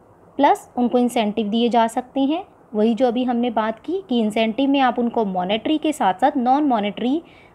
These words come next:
अ, rewards दे सकते हो। Monetary जिसे financial इंसेंटिव भी आप कह सकते हो और नॉन मॉनेटरी जिसे नॉन फाइनेंशियल incentives कहा जाता है।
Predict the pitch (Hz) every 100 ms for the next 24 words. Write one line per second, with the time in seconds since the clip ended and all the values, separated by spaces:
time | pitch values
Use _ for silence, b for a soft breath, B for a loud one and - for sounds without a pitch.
0 | - 226 208 208 208 233 349 - - 208
1 | 262 247 196 - 175 165 - _ _ _
2 | _ _ _ _ _ - 202 214 247 320
3 | 330 262 233 233 202 196 190 269 277 277
4 | 262 277 233 285 277 247 294 285 269 277
5 | - 294 311 247 214 247 269 254 254 302
6 | 285 254 254 214 247 285 247 220 233 226
7 | 214 190 180 349 - - 247 220 185 170
8 | 175 160